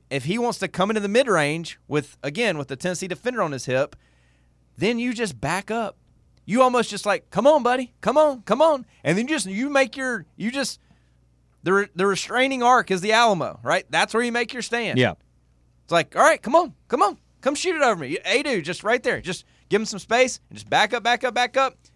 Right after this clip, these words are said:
Speaker 1: He pulls up for the floater, challenge it, get the rebound.
Speaker 2: It is funny to me as I look at Alabama's shot, shot chart.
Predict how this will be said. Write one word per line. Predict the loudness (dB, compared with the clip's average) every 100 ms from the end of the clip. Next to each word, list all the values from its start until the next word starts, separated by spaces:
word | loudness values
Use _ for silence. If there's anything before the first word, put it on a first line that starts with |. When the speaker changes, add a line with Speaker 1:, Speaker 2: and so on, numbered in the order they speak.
| _
Speaker 1:
He | -8
pulls | -4 -2 0
up | 0 -2
for | -8
the | -8
floater, | 0 2 4 2 -2
challenge | -2 0 0 -2
it, | -4 -6
get | -8 -6
the | -4
rebound. | -4 -6 -10 _ _ _ _ _ _
Speaker 2:
It | 2 4
is | 4
funny | 2 2 2
to | 2
me | 2
as | 4
I |
look | 2 2 2
at |
Alabama's | 4 4 2 0 0
shot, | 0 0 _
shot | -2 0 0
chart. | 2 2 2